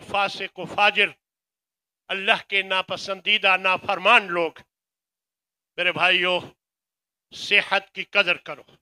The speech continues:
زندگی کی قدر و قیمت کو پہچانے۔ اللہ تبارک و تعالیٰ کی یہ بہت بڑی نعمت ہے، اس کو پہچانے۔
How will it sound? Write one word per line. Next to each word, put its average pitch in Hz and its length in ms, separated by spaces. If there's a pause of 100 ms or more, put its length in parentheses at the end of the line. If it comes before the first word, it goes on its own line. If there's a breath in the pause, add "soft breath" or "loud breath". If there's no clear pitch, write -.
(1120)
زندگی 226 680
کی 226 240
قدر 226 360
و 214 80
قیمت 240 520
کو 240 420 (680)
پہچانے۔ 226 680 (1040)
اللہ 220 360
تبارک 214 420
و 220 100
تعالیٰ 226 380 (100)
کی 247 240
یہ 240 60 (200)
بہت 233 380
بڑی 226 360 (680)
نعمت 214 600
ہے، 220 260 (640)
اس 208 200
کو 240 160
پہچانے۔ 233 640